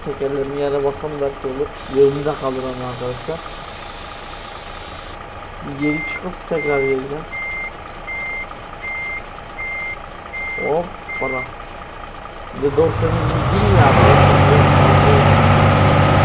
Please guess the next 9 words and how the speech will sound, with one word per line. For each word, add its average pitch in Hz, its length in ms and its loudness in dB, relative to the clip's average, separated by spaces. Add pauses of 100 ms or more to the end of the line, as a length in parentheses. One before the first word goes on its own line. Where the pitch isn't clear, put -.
(640)
Var, 151 160 6
var, 147 280 6 (300)
katlarda 135 480 0 (140)
çıkartmaya 135 540 -2 (160)
çalışıyoruz 135 600 -6
şu - 100 -14
an. 127 80 -8 (720)
Arkadaşlar 110 420 2 (120)
kilidi 143 260 -2